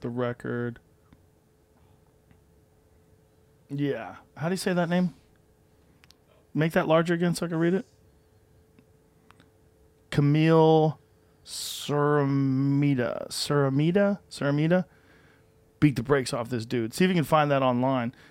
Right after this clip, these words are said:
Because when you look at his body online, it, it doesn't look like a thirty-eight-year-old boxer who's had more than a decade into the career. Yeah, highlight. Look at this. Look at, like, physically. Okay, he's thirty-eight and he's fighting a dude who's thirty-one. I mean, he just put it to this fucking dude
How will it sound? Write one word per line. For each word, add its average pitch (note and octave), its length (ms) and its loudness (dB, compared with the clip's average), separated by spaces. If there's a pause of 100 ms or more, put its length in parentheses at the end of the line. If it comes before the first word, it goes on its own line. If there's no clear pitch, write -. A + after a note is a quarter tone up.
Because C3+ 300 -2
when D3+ 100 -2
you D3+ 120 0
look F#3 220 2
at E3+ 60 2
his B2+ 140 0
body D3 440 4
online, C3+ 640 0
it, B2 240 -6
it C#3+ 180 -4
doesn't D3+ 300 2
look D3+ 140 2
like C3+ 340 2
a B2+ 80 -2
thirty-eight-year-old C3+ 840 2
boxer C3 540 2
who's B2+ 120 -2
had B2 320 0 (300)
more C#3 140 2
than C#3 120 0
a C3+ 80 0
decade C#3 520 0
into C#3 200 -4
the B2+ 80 -6
career. C3 420 -2
Yeah, B2 280 -4
highlight. A#2+ 480 -6
Look B2 140 -4
at B2 80 -6
this. - 280 -10 (440)
Look D#3 120 -4
at, E3+ 160 -6
like, C#3+ 200 0
physically. C3 1080 -4 (1200)
Okay, C#3 400 -2
he's D3+ 220 0
thirty-eight D3+ 720 2
and D3 100 -2
he's C#3 140 0
fighting C#3+ 280 2
a C3+ 40 0
dude C#3 160 0
who's B2+ 120 -2
thirty-one. C3+ 600 0
I C#3 80 0
mean, C#3+ 200 0
he G#3 200 2
just C3 400 -4
put F3 360 0
it D3+ 280 0
to E3 240 2
this A#2+ 180 -4
fucking A#2+ 400 -4
dude A#2+ 260 0